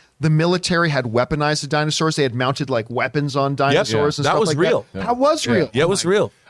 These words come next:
Speaker 3: I thought they even mentioned something like that in the, in the second movie. I can't remember, but
Speaker 2: They did.
Speaker 1: Well, Vincent
Speaker 3: Yeah.
Speaker 1: D'Onofrio shows up at one point
Speaker 3: Something
Speaker 1: too,
Speaker 3: like
Speaker 1: right?
Speaker 3: that.
Speaker 1: And
Speaker 3: Yeah,
Speaker 1: says,
Speaker 3: yeah,
Speaker 1: "Oh,
Speaker 3: yeah.
Speaker 1: we
Speaker 3: So
Speaker 1: need
Speaker 3: they,
Speaker 1: to"
Speaker 3: they plan it, but that's what I mean is that, so if I'm Universal, I'm like, "Shut up, Star-Lord," because, like, at, at, at,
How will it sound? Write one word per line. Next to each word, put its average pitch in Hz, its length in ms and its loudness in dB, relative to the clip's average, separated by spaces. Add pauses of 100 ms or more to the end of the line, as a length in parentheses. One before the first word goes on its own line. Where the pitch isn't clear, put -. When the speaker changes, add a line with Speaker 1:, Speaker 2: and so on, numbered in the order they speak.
Speaker 3:
I 127 80 0
thought 185 180 2
they 202 80 4
even 139 200 4
mentioned 127 360 0
something 101 300 -2
like 95 200 -2
that 95 220 0
in 92 180 -2
the, 90 140 -6
in 92 140 -2
the 90 60 -4
second 123 380 -4
movie. 82 180 -6
I 120 100 -4
can't 120 200 -4
remember, 92 300 0
but 85 60 0
Speaker 2:
They 139 100 2
did. 165 260 0
Speaker 1:
Well, 226 120 4
Vincent 226 380 0
Speaker 3:
Yeah. 190 60 0
Speaker 1:
D'Onofrio 190 440 2
shows 165 340 0
up 170 160 0
at 135 140 0
one 165 200 0
point 175 40 -6 (240)
Speaker 3:
Something 180 80 2
Speaker 1:
too, 147 60 2
Speaker 3:
like 127 120 2
Speaker 1:
right? 120 80 0
Speaker 3:
that. 104 60 0
Speaker 1:
And 117 100 0
Speaker 3:
Yeah, 160 140 4
Speaker 1:
says, 156 80 4
Speaker 3:
yeah, 160 80 4
Speaker 1:
"Oh, 151 100 2
Speaker 3:
yeah. 131 200 2
Speaker 1:
we - 80 -2
Speaker 3:
So 143 80 0
Speaker 1:
need 123 60 2
Speaker 3:
they, 123 60 4
Speaker 1:
to" 113 60 2
Speaker 3:
they 127 140 2
plan 160 220 0
it, 113 60 -6
but 131 160 0
that's 147 280 0
what 135 80 2
I 120 80 2
mean 120 260 2
is 87 140 -2
that, 92 200 0
so 101 400 0
if 104 240 -2
I'm 151 160 2
Universal, 123 500 2
I'm 101 80 0
like, 98 180 -2 (400)
"Shut - 320 -2
up, 190 160 0
Star-Lord," 110 540 0
because, 113 300 0
like, 107 180 2
at, 113 240 0
at, 120 140 2
at, 143 300 2